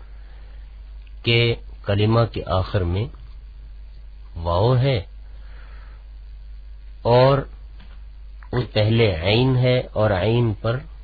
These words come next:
کسرہ ہے، اور ہم نے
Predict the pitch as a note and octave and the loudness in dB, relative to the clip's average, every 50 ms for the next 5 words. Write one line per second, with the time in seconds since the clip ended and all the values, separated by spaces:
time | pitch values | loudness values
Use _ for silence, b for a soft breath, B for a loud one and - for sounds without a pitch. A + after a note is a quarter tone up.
0 | - - - D#2+ - - - D2+ D2 - - - - - - - - - - - | -10 -6 -4 -4 -4 -4 -6 -8 -8 -8 -8 -10 -12 -14 -14 -16 -16 -16 -16 -18
1 | - - - - - - - - - - - - G2+ G2 G2 F#2+ F2+ G#2+ A#2 A#2+ | -18 -18 -18 -18 -18 -18 -16 -16 -16 -16 -6 -2 2 2 4 4 6 6 6 6
2 | B2 B2+ C3 B2 | 6 6 6 4